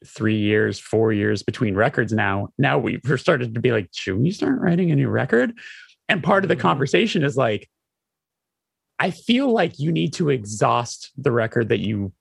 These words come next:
Speaker 1: just did before you go do a new one. That's, like, kind of a, I mean, and no one's disagreeing. We're all, you know,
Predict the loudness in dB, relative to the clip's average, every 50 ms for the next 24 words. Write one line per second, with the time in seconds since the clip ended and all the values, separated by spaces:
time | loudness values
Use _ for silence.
0 | _ -6 -2 0 0 0 0 0 2 2 2 0 0 0 0 0 2 2 2 2
1 | 2 2 0 0 0 0 0 0 0 0 0 0 0 0 0 0 0 -2 -2 -2
2 | 0 2 2 2 2 2 0 0 0 0 0 0 0 0 0 -2 0 0 2 2
3 | 2 0 0 0 0 2 2 2 2 0 0 0 -2 -2 -2 -2 -2 -2 0 0
4 | 0 0 2 2 2 2 0 -2 _ -4 -4 -2 -2 -2 -4